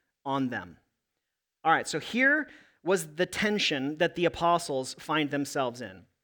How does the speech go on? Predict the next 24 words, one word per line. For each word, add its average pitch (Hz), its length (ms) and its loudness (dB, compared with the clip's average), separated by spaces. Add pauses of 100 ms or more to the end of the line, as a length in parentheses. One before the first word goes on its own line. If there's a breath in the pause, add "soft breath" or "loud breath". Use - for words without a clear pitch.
(1080 loud breath)
An 170 100 -2
entire 214 540 4
segment 160 720 -2 (120)
of 180 280 2
this 196 200 2
local 170 360 2
church 123 460 -2 (220 soft breath)
was 156 140 -4
being 135 300 -2
neglected. 175 520 0 (840)
And 160 120 -2
the 156 80 2
apostles, 151 840 0 (260)
who 202 120 -6
were 185 120 4
the 156 120 -2
sole 226 480 4
leaders 240 320 2
of 208 100 0
the 185 60 -2
church 202 320 2
at 185 60 -4
this 143 200 -4
point, 127 380 -10